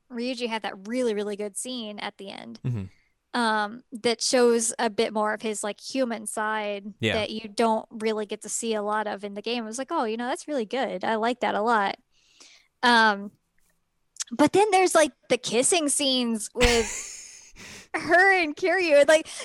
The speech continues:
Speaker 1: the first one, they're in Serena, and, like, he just, like,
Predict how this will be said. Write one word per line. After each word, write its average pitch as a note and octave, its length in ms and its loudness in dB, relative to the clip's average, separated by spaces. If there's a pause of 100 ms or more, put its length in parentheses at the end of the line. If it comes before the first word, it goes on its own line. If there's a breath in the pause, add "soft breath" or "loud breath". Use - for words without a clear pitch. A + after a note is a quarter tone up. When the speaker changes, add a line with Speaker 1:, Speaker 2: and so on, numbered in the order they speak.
Speaker 1:
the F#4+ 200 6
first A#4 300 6
one, C5+ 160 4
they're F4 480 4
in E4 80 -10
Serena, C#4+ 460 -2
and, B3+ 440 -2
like, B3 320 0
he B3+ 220 -4
just, B4+ 180 2
like, - 240 0